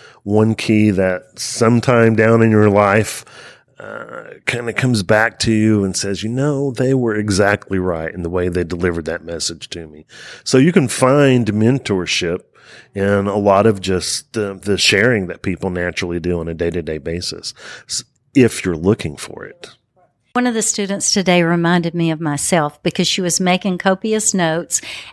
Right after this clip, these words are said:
Speaker 2: and then she was making note cards of things she needed to, "I've heard of this, I need to look it up there, I need to do this." And I thought back to years ago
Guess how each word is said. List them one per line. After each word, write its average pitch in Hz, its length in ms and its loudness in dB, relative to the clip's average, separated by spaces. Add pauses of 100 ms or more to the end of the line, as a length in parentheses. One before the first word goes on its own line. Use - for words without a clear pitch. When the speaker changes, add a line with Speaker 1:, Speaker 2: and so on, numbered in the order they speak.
Speaker 2:
and 185 220 2
then 185 260 0
she 196 420 -4
was 175 600 0 (100)
making 190 540 -2
note 185 320 2 (260)
cards 180 560 0
of 175 260 -4
things 190 360 -2
she - 220 -2
needed 180 340 -4
to, 185 300 -4 (340)
"I've 185 160 -2
heard 208 220 -2
of 185 100 -8
this, 185 240 -2
I 185 60 -2
need 175 220 -2
to 180 100 -10
look 170 200 -6
it 175 80 -6
up 165 200 -8
there, 170 420 -4 (100)
I 170 380 -6 (100)
need 190 340 -6
to 190 120 -6
do 180 180 -6
this." 180 320 -4 (320)
And 214 160 2
I 214 160 4
thought 220 460 0
back 202 280 0
to 190 120 -2
years 180 460 -4
ago 165 520 0